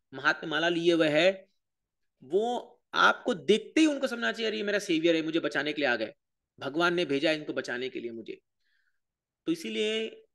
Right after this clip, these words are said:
इन लोगों का सम्मान करना, इन लोगों की वैल्यू समझना बहुत इंपॉर्टेंट है। मैं अभी एक भक्त से मिल रहा था जो कुछ समय से थोड़ा सा दूर हो गए हैं, मंदिर नहीं आ रहे हैं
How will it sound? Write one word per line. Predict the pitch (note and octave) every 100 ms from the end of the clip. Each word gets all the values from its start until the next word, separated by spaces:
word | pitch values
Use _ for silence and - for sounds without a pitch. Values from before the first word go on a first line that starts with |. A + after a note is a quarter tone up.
| _
इन | G#3
लोगों | G#3 G3+
का | G3+
सम्मान | G3 D#3+ D#3 E3+ G3
करना, | F#3+ F3 F3 F3 -
इन | E3
लोगों | D#3+ E3 F3
की | F3 F3+
वैल्यू | A#2+ A#2 E3+ A3+
समझना | G3 F3+ D#3 E3+
बहुत | B2+ A2+ B2 C#3+ D#3 D#3+ E3 -
इंपॉर्टेंट | C3+ - B2+ B2 B2 A#2+
है। | A#2+ - - _ _ _ _ _ _ _ _ _ -
मैं | D3 F3
अभी | D#3+ E3+
एक | E3 D#3+ - -
भक्त | C3+ -
से | D#3
मिल | C#3+ D3
रहा | D3+
था | C3+ C#3 - - _ _ _ _ -
जो | B2+ C#3+ D#3+ D#3+ -
कुछ | G3+
समय | - E3 E3+
से | F3 F3+ F#3+ - - _ _ _ _ _ -
थोड़ा | D#3+
सा | E3+
दूर | C#3 F#3 G3+
हो | F3
गए | D3+
हैं, | C3+ C#3 - _ _ _ _
मंदिर | C#3 D3 E3+
नहीं | D#3+ D3+
आ | C#3+
रहे | C3+
हैं | B2+ B2+ B2+